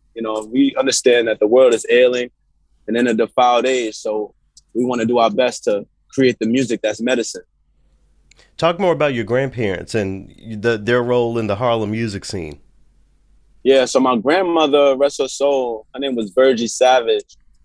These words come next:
Speaker 1: She was a savage on the dance floor back in, uh, when the Cotton Club was rocking. So she was big into swing dance.
Speaker 2: Mm.
Speaker 1: And, um,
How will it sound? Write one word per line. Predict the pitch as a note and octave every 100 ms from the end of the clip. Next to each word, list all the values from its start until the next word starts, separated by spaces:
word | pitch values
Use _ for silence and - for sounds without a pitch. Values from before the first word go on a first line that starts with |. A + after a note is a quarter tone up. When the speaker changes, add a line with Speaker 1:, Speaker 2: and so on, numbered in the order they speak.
| -
Speaker 1:
She | C3+
was | B2
a | G#2+
savage | - C#3 C3 A#2
on | A#2+
the | A#2
dance | G#2 A#2+ A#2+ -
floor | A#2+ A2+ A2 _ _ _ -
back | B2 A#2+
in, | B2 A2+ A2
uh, | G#2+
when | A2 G#2+
the |
Cotton | - C#3+ B2
Club | - B2
was | A2 G2+
rocking. | A#2+ A#2 A2
So | -
she | - C3
was | F#2+
big | B2+ B2+
into | A#2+ A2+
swing | - B2 B2 A#2+
dance. | A2 A#2+ A2+ - - _ -
Speaker 2:
Mm. | G#2+ G#2+
Speaker 1:
And, | G#2+
um, | G#2+ G#2 G#2